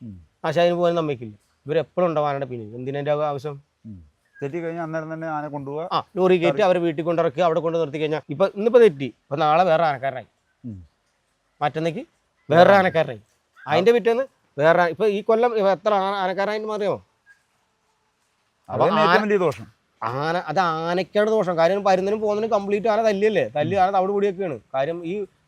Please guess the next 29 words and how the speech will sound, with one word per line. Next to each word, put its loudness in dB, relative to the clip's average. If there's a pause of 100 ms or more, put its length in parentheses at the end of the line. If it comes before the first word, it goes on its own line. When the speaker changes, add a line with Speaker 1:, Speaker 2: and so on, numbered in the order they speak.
Speaker 2:
പത്തെണ്ണം -4
കിട്ടണമെന്ന് -6
പറഞ്ഞാൽ -4
നമ്മൾ -2 (320)
ആനക്കാരാകുമ്പോൾ -2
ചിലപ്പോൾ -6
തെ-, -10
തെറ്റിൽ -8
പിടിക്കലൊക്കെ -8
ഉണ്ടായി -6
കഴിഞ്ഞാൽ -8
ആന -6
അറിഞ്ഞിട്ട്, -6
ആന -8
അറിഞ്ഞിട്ട് -2
ആനപ്പണി -4
എടുക്കണം. -12
Speaker 1:
ഉം. -18 (220)
Speaker 2:
ആന -6
അറിഞ്ഞു 0
കയറണമെന്ന് 2
എൻ്റെ, 2 (320)
എൻ്റെ -2
ആശാന്മാർ -2
പറഞ്ഞിട്ടുണ്ട്. -8 (840)
ആന -4
അറിഞ്ഞു 2
കയറാൻ 2
പാടില്ല. -4